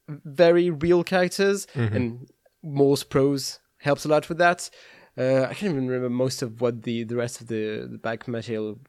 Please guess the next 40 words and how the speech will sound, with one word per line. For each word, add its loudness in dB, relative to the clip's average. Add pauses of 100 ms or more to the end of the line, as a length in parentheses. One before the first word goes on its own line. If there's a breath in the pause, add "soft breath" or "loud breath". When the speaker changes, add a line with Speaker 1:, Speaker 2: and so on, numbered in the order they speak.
Speaker 2:
It's -4
Speaker 1:
was, -2
Speaker 2:
letters 8
Speaker 1:
uh, -6
Speaker 2:
for, 2
Speaker 1:
I -4
Speaker 2:
it's -8
Speaker 1:
read 2
Speaker 2:
like 4
Speaker 1:
them, -4
like, -8
two -8
weeks -6
ago. -2
Speaker 2:
interview 4
with 4
Ozymandias. 0
It's -10
Ozymandias's, 0
Speaker 1:
Oh, 6
Speaker 2:
like, 4
Speaker 1:
yeah. -2 (340)
Speaker 2:
um, -6 (420)
notes 2
for, -2
like, 0
production 0
and -2
his, -4
like, -6
business -4
notes. 0
It's, -6 (460 loud breath)
yeah, 4
a 4
lot 6
of 4
Under 4
the 0
Hood. 0